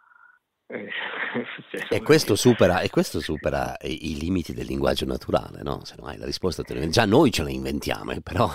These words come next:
Speaker 1: Ma no,
Speaker 2: forse
Speaker 1: anche noi ce la inventiamo. <laughs> Non siamo, molto spesso uno non sa rispondere per, si vergogna a dire "non lo so" e si inventa qualche cosa, quello sì. Però quando questo lo fa una, eh, una struttura come chat G P T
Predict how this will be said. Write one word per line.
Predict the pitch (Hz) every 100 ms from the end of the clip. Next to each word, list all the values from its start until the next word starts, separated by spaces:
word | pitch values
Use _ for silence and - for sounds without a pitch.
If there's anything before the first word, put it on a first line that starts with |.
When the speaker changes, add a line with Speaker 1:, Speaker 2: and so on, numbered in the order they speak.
| - -
Speaker 1:
Ma | -
no, | 160
Speaker 2:
forse | - 220 101
Speaker 1:
anche | -
noi | 131 175
ce | - 131
la | 117
inventiamo. | 113 113 135 127 107 107
<laughs> | - - 190 160
Non | 190 139
siamo, | - 117 -
molto | 127 131 139
spesso | - 190 -
uno | 131 127
non | 127
sa | - 120
rispondere | - _ 135 135 127
per, | - - _ - - - - - -
si | 131
vergogna | 131 123 131 123
a | 120
dire | 123 123
"non | 120 127
lo | 143
so" | - 117 123
e | -
si | -
inventa | 110 104 104 -
qualche | 90 - -
cosa, | - - - -
quello | 107 104
sì. | - 117 95 _ _ _ _ _ _ _ _ -
Però | 156 151 123 131 147
quando | - 113 110 -
questo | 131 117 110
lo | 104 -
fa | 131 107 98
una, | 98 104 101 117 - - - - _
eh, | - 113
una | - 101 -
struttura | - - - 123 104
come | 98 95
chat | - 104
G | 104 101
P | - 143
T | - 117 127